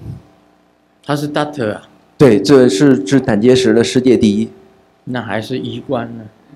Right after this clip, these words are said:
Speaker 1: <laughs> 啊？
Speaker 2: 是。
Speaker 1: 世界第一。
Speaker 2: 对，治胆结石，因为他可以不用切胆。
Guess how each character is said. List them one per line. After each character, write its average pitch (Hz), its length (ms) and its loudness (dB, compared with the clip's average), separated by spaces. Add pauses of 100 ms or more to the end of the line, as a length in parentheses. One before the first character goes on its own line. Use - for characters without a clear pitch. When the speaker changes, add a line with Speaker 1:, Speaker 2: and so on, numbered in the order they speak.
(100)
Speaker 1:
<laughs> - 1400 -6 (1700)
啊？ 143 360 -6 (300)
Speaker 2:
是。 - 160 -20 (1700)
Speaker 1:
世 - 500 -4
界 156 260 0
第 151 180 -6
一。 156 320 -6 (1800)
Speaker 2:
对， 127 140 -4
治 151 180 -2
胆 127 220 0
结 127 120 6
石， 107 340 2
因 151 140 4
为 160 220 4 (160)
他 139 220 -4
可 135 200 -6
以 123 200 2 (440)
不 143 100 2
用 147 360 6
切 156 220 0
胆。 - 280 -2